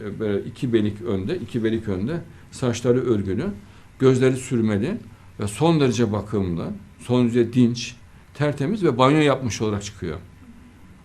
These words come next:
Bu nedir? Bu bir nezakettir, güzelliktir. Sevgi insanın yapacağıdır. Müslüman bir kadın da öyle bakımlı, temiz,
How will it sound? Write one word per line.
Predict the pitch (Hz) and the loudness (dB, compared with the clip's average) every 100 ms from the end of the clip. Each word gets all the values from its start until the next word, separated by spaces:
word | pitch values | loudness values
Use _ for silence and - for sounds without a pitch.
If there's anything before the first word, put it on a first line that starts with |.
| - - 208 - - - - - - - | -20 -20 -20 -20 -20 -20 -20 -20 -20 -10
Bu | 120 160 | 0 4
nedir? | 190 180 180 160 | 4 4 0 0
Bu | 220 208 | 0 0
bir | 165 | -2
nezakettir, | 147 139 151 139 143 - 196 | 0 2 2 0 -4 -6 -6
güzelliktir. | 139 113 131 127 123 - 214 - - - - - | -6 0 2 2 0 -2 -6 -6 -16 -20 -20 -12
Sevgi | - - 143 147 208 | -6 0 2 2 0
insanın | 165 151 147 | 0 0 -2
yapacağıdır. | 135 120 117 110 98 90 - - - - | -2 0 -2 0 -4 -6 -12 -20 -20 -12
Müslüman | - 135 - 151 143 143 | -4 -4 -2 -2 0 0
bir | |
kadın | 139 135 127 113 | -2 0 2 2
da | |
öyle | 117 160 | 2 0
bakımlı, | 127 123 123 110 139 | 0 0 0 0 -2
temiz, | 135 120 131 - | 0 2 2 -4